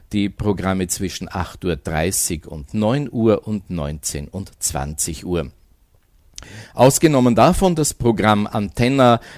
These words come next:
Brajouvuli von Montag bis Donnerstag sechs bis sieben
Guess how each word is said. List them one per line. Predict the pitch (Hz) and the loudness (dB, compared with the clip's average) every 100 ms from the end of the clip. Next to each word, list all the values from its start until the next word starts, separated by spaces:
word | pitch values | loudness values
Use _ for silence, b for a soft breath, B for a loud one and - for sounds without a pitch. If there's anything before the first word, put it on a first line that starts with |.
| B | B
Brajouvuli | 101 98 90 85 90 76 110 143 180 226 254 _ 151 | -2 0 0 -2 -4 -2 2 4 4 2 0 _ -16
von | - 101 85 - | -4 -2 -2 -6
Montag | 101 101 120 131 101 85 | -2 0 0 0 -4 -4
bis | - 82 - | -8 -8 -2
Donnerstag | 104 117 147 - - 113 110 - | 0 0 -2 -6 0 0 0 -6
sechs | - - 101 - - | -10 -4 -4 -4 -8
bis | - 85 78 - | -6 -8 -6 -6
sieben | - 131 139 131 | -6 -4 -2 -2